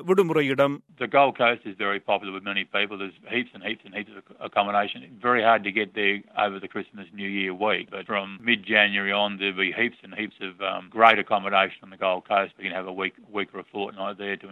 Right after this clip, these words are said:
Speaker 2: enjoy. And there are plenty of day trips you can do, or the movie theme parks and things like that are right there on the Gold Coast.
Speaker 1: இரண்டாயிரத்தி பதினைந்தாம் ஆண்டில் ஒரு மில்லியன் ஆஸ்திரேலியர்கள் உல்லாச படகு பயணம் மேற்கொண்டதாக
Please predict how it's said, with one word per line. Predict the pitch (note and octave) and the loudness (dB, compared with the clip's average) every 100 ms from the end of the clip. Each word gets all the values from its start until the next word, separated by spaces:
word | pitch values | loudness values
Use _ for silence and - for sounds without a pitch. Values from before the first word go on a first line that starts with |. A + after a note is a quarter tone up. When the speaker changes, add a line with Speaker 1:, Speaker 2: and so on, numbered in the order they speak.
| F#2+ | -20
Speaker 2:
enjoy. | F#2 G#2 | -10 -8
And | G2 | -8
there | G2 | -8
are | F#2 B2+ | -8 -8
plenty | A#2 G#2 | -4 -6
of | E2+ G2+ | -2 2
day | G2+ G2 | 2 0
trips | G2+ - G2+ | -12 -10 -10
you | - | -10
can | F#2+ G2 | -10 -4
do, | F#2+ F2+ _ _ _ _ - G2+ | -4 -4 _ _ _ _ -12 -6
or | F#2 F2+ D2+ | -4 -6 -8
the | G2 G#2 | -6 -4
movie | G#2 F#2+ F#2+ F2+ - | -4 0 -2 -2 -2
theme | G2+ F#2 G#2 | -2 0 2
parks | F#2+ F#2+ | 2 2
and | F2+ | -8
things | G2 F2+ | -14 -8
like | F#2+ F#2+ | -8 -4
that | G2 F#2+ | -2 -2
are | F#2+ | -2
right | G2 G2 | -2 -2
there | F#2 | -6
on | F#2+ | -6
the | F#2+ | -2
Gold | F#2+ F#2 - | -2 -2 -4
Coast. | G2 G2 _ A2+ | -4 -6 _ -8
Speaker 1:
இரண்டாயிரத்தி | D3+ C4+ D4 C#4+ C#4 C4+ C3 | -2 2 4 2 -2 -6 -2
பதினைந்தாம் | C#3 C4 C4 C4+ A#3 | 0 2 4 4 4
ஆண்டில் | A3 C#4+ E3+ C3 - D#3 | 2 2 0 -2 -6 2
ஒரு | F3 F#3+ F3 | 4 4 0
மில்லியன் | G3 C4+ D4 C#4+ E3+ | -2 -2 -4 -2 -4
ஆஸ்திரேலியர்கள் | - A#3+ G#3 F3+ C4+ G#3+ G#2+ - _ - | -2 -2 0 2 4 2 -2 -10 _ -6
உல்லாச | E3+ C4+ D4 A#3+ C4 - | -2 2 4 4 2 4
படகு | D#3 G#3 B3+ | 4 4 0
பயணம் | A3+ G#3+ F#3+ | 0 2 2
மேற்கொண்டதாக | F#3 - G#3+ G3+ F#3 F3+ C4 | 0 0 -2 4 6 6 4